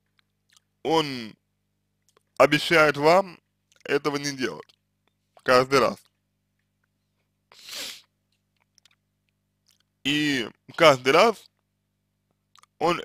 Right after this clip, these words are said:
это делает, дел-, как бы повторяет, да, делает вновь. А вы по какой-то причине верите человеку,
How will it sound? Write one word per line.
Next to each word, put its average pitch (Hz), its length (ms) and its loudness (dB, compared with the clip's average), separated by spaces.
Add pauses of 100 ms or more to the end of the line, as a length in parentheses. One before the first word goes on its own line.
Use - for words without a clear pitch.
(140)
это 139 320 0
делает, 143 440 -2 (140)
дел-, 151 340 2 (200)
как 143 220 0
бы 135 260 4
повторяет, 135 640 4
да, 151 260 4
делает 139 380 4
вновь. 135 480 -6 (3250)
А 139 260 8
вы 170 520 2 (180)
по 160 380 4 (100)
какой-то 151 460 0
причине 131 760 -8 (640)
верите 151 720 2 (160)
человеку, 127 680 -4